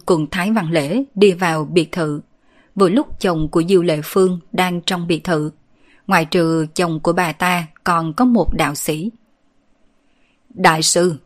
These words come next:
lần này liền nhờ đại sư." "Tổng giám đốc Phan, yên tâm đi, chẳng qua là một ít nữ quỷ nhỏ mà thôi. Nếu như ngoan ngoãn rời đi thì thôi, nếu như không muốn, vậy lão đạo chỉ có thể tự mình ra tay,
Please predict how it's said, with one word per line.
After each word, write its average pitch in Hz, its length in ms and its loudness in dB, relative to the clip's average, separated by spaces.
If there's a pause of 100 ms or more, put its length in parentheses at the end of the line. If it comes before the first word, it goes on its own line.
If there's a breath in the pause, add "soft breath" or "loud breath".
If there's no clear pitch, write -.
(120)
lần 180 260 4
này 165 240 2
liền 170 200 4
nhờ 170 160 4
đại 147 220 -2
sư." 175 280 2 (880)
"Tổng 165 260 4
giám 190 240 4
đốc 311 160 6
Phan, 190 500 2
yên 175 320 4
tâm 170 180 0
đi, 170 280 6 (560 soft breath)
chẳng 185 180 4
qua 233 140 4
là 175 260 4
một 165 180 2
ít 269 200 2
nữ 160 260 4
quỷ 156 160 4
nhỏ 170 340 0
mà 262 100 4
thôi. 185 260 0 (460)
Nếu 185 200 8
như 214 200 8
ngoan 180 240 2
ngoãn 160 260 2
rời 165 220 4
đi 175 160 4
thì 156 140 -2
thôi, 190 320 2 (320)
nếu 190 180 6
như 254 120 8
không 165 280 -2
muốn, 196 240 6 (420 soft breath)
vậy 175 260 6
lão 180 240 2
đạo 165 380 4 (100)
chỉ 175 100 6
có 294 160 2
thể 180 180 2
tự 170 200 2
mình 165 260 0
ra 180 160 2
tay, 185 340 0